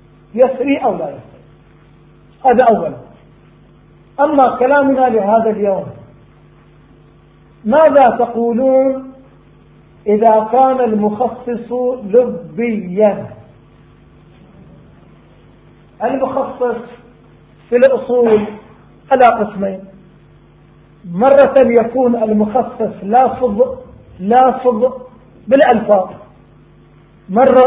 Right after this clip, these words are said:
أخرى يكون المخصص ليس لفظيا. إذا كان المخصص لفظي واضح، ما عدا اللفظي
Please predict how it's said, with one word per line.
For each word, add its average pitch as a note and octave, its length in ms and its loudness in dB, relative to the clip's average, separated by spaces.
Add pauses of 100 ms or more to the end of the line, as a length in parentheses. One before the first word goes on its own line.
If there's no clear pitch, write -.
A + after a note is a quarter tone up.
أخرى B3 380 2
يكون A#3+ 380 0
المخصص A3 760 -2 (680)
ليس C#4 380 2
لفظيا. F#3 720 -2 (2250)
إذا D4 220 4
كان B3+ 440 2
المخصص G#3+ 580 -2 (120)
لفظي A#3+ 800 -4 (200)
واضح، B3 580 2 (2000)
ما A#3 280 4
عدا A#3 400 2
اللفظي A#3 1000 -2